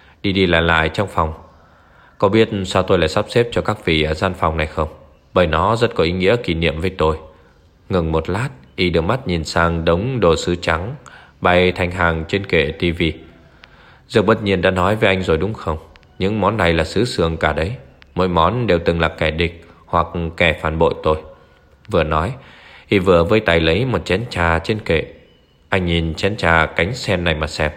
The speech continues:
Đây từng là đối thủ cạnh tranh lợi hại nhất của tôi. Đầu óc nhanh nhạy,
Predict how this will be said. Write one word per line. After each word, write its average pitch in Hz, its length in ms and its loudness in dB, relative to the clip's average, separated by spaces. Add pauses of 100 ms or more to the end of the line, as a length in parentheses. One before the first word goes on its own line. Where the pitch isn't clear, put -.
(400)
Đây 113 140 4
từng 95 180 2
là 87 220 4
đối 101 140 4
thủ 95 180 0
cạnh 76 280 -4
tranh 87 240 0
lợi 80 140 2
hại 80 200 0
nhất 117 220 -4
của - 100 -6
tôi. 80 280 0 (420)
Đầu 87 160 4
óc 113 220 0
nhanh 90 280 -2
nhạy, 80 200 -2